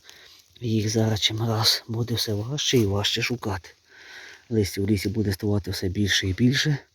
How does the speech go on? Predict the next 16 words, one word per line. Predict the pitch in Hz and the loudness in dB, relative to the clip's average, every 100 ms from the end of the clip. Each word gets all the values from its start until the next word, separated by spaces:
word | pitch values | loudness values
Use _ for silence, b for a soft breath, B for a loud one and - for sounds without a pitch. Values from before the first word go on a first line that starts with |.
| B B B B B | B B B B B
Наступна | 117 101 - 113 117 104 | 0 0 0 0 2 2
хвиля | 117 107 101 | 2 4 4
білих, | 104 110 123 131 | 4 6 6 4
вона | 110 104 | 2 0
вже | 110 | 2
не | 107 110 | 4 4
за | 98 95 | 4 2
горами, | 98 98 101 120 117 | 2 2 2 0 0
десь | 117 104 | -2 -2
буквально | 98 113 110 110 | -2 2 2 2
через | 120 107 | 2 -2
тиждень-півтора. | - 113 110 95 95 - 104 117 123 _ B B B B B B _ | 0 0 2 0 -4 -2 0 0 -2 _ B B B B B B _
Будуть | 120 117 117 | 0 4 4
чудові | - 110 117 117 | 2 0 4 6
класні | 113 113 98 113 | 6 4 4 4
гриби, | 110 110 147 | 4 6 4